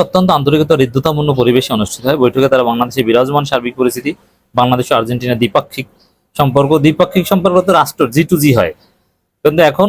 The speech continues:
ওই শফিকুর রহমান ডিল করা শুরু করছেন, মানে ভবিষ্যৎ হিসেবে, ও বিনিয়োগ, আন্তর্জাতিক সম্পর্ক, স্বার্থ সংশ্লিষ্ট বিষয় নিয়ে আলোচনা হয়। ভবিষ্যতে বাংলাদেশের প্রতি আর্জেন্টিনার দৃঢ় সমর্থন থাকবে। একই সাথে ভবিষ্যতে বাংলাদেশের, বাংলাদেশে আর্জেন্টিনার বিনিয়োগ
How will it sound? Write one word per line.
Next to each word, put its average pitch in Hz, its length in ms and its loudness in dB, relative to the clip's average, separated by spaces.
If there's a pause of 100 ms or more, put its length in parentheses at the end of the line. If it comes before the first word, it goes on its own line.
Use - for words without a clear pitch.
(100)
ওই 185 80 4 (320)
শফিকুর 165 360 2
রহমান 165 260 2
ডিল 139 200 4
করা 131 180 4
শুরু 113 180 0
করছেন, - 240 -4 (680)
মানে 143 180 2 (100)
ভবিষ্যৎ 135 400 0 (100)
হিসেবে, 101 240 4 (220)
ও - 20 2 (120)
বিনিয়োগ, 156 320 2
আন্তর্জাতিক 143 460 0
সম্পর্ক, 139 220 0 (180)
স্বার্থ 135 160 -2 (100)
সংশ্লিষ্ট 135 280 -8 (120)
বিষয় 127 180 -4
নিয়ে 117 140 0
আলোচনা 120 300 -4
হয়। 170 100 -4 (420)
ভবিষ্যতে 185 420 2
বাংলাদেশের 156 400 0
প্রতি 147 220 2
আর্জেন্টিনার 127 400 -2
দৃঢ় 147 160 2 (100)
সমর্থন 131 400 0
থাকবে। 131 280 -4
একই 175 200 2
সাথে 98 160 -4 (640)
ভবিষ্যতে 156 460 2
বাংলাদেশের, 143 500 2 (320)
বাংলাদেশে 135 440 2
আর্জেন্টিনার 131 500 0 (200)
বিনিয়োগ 139 360 2